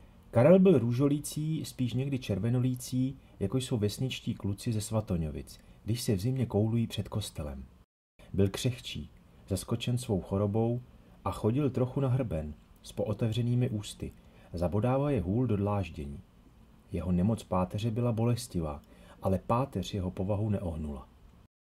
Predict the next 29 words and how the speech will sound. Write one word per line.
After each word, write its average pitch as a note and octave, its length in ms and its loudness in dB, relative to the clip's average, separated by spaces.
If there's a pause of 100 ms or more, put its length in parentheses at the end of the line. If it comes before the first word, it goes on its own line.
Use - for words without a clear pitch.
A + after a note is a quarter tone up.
(320)
Byli A2+ 220 6
oba A2+ 200 6
velice B2 380 4
neústupní B2+ 600 -2
ve B2 100 2
svých B2+ 280 -4
soudech, G2+ 480 0 (340)
a - 60 2
když G2+ 220 4
jeden B2+ 260 4
byl A2 140 4
dobrý, A#2+ 380 4 (340)
byl G2 140 6
druhý F#2 280 4
vtipný. E2 460 -4 (840)
Snad A#2 240 2
se C3+ 100 2
pro B2+ 160 2
nic C#3 180 0
nejmenovali C3+ 760 2
tvrdošíjní. F#2+ 760 2 (720)
Milovali C#3+ 400 6
jsme D3+ 220 0
Krakonošovu C3 680 0
zahradu, G#2+ 500 -2 (340)
Zářivé F#2+ 480 0
hlubiny, F#2 480 0 (420)
Láskyhru F#2 580 0
osudnou, E2+ 580 -6